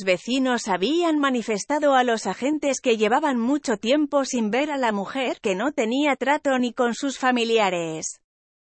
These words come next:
La Guardia Civil inició una investigación y el Juzgado de Instrucción número uno de Arganda autorizó una entrada a la vivienda de la desaparecida.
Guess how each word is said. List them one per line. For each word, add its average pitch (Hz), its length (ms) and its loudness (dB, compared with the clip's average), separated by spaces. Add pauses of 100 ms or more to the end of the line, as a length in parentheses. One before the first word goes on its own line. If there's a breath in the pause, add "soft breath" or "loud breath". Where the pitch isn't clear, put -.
(100)
La 208 240 2
Guardia 247 480 2
Civil 240 460 -2
inició 240 560 0
una 269 240 0
investigación 208 840 0
y 285 100 2
el 262 100 0
Juzgado 254 600 0
de 247 120 2
Instrucción 220 800 0
número 269 400 2
uno 302 300 0
de 226 120 2
Arganda 262 540 2
autorizó 226 560 2
una 269 240 2
entrada 294 500 0
a 285 40 2
la 269 120 2
vivienda 285 560 0
de 311 100 0
la 294 140 0
desaparecida. 190 1000 -2